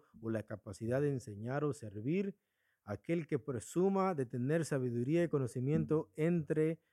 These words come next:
la congregación, a quien se identifique en poseer algo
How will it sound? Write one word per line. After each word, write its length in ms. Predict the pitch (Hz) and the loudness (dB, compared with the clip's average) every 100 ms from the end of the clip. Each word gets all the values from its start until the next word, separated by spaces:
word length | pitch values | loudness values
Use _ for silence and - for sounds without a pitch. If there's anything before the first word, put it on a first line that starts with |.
| _ | _
la 160 | 107 110 | -2 -2
congregación, 920 | 143 139 131 131 123 - 139 139 139 - _ | 0 0 2 0 -2 -2 0 2 2 -2 _
a 140 | - 104 | -6 -6
quien 280 | - 165 170 | 0 2 2
se 140 | 151 | 2
identifique 640 | 131 117 113 - 160 - | 2 2 -4 0 0 4
en 120 | 147 123 | 2 2
poseer 520 | 127 107 127 135 139 - | -2 -2 0 2 0 -2
algo 640 | 147 151 123 107 110 | 0 0 -2 -6 -12